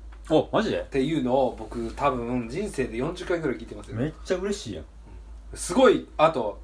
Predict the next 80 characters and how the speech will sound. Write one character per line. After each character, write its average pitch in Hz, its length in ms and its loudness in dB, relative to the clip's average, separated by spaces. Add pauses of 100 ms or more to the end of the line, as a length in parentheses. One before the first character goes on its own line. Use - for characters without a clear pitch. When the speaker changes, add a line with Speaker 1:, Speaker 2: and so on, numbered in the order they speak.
(300)
Speaker 2:
え 117 60 -6
っ 110 40 -8
と 107 100 -10
ね、 101 80 -12
す - 180 -10
ご 202 140 4
い 127 80 2
量 127 180 0
で 101 100 -6
す - 80 -16
ね。 - 160 -18 (560)
Speaker 1:
あ 85 580 -6 (1120)
ー。 - 40 -14
Speaker 2:
う - 40 -10
わ、 131 80 -4
も 127 140 -8
う - 40 -10
絶 202 200 -2
対 233 120 0
言 - 20 2
わ 208 60 0
れ 180 100 -4
ん 147 60 -6
の。 113 120 -10 (840)
Speaker 1:
そ - 160 -10
れ 160 80 -2
は 160 140 -2
僕 101 240 -8
も 90 160 -10
言 90 80 -10
わ 92 120 -8
れ 90 40 -12
る 87 120 -14
な。 85 60 -12
Speaker 2:
う - 20 -10
ん。 85 40 -12 (580)
「す - 160 -10
ご 208 140 4
い 151 40 2
量 151 160 0
で 123 100 -2
す 120 100 -12
ね」 120 180 -4
と 117 200 0
「絶 107 140 -8
対 135 120 -2
ハ 135 80 -4
ゲ 147 100 -4
な 131 60 -4
い 107 60 -6
で 98 60 -8
す - 100 -14
よ」 101 200 -8 (640)
Speaker 1:
う 95 60 -12
ん。 85 260 -12 (380)
Speaker 2:
は 113 160 -12
も 110 160 -14
う 113 40 -14
絶 127 140 -8 (160)
対 135 120 -2
言 123 100 -2
わ 117 140 -2
れ 110 100 -8
る。 104 260 -12
Speaker 1:
あ、 95 60 -12
嬉 110 260 -6
し - 140 -10
い 123 60 -8
や - 40 -12
ん。 - 40 -14
Speaker 2:
で、 135 80 -8
「す - 140 -4
ご 208 120 8
い 165 40 6
直 139 140 -2
毛 123 220 -2
で 117 80 -6
す 117 60 -12
ね」 107 120 -8
も 101 300 -10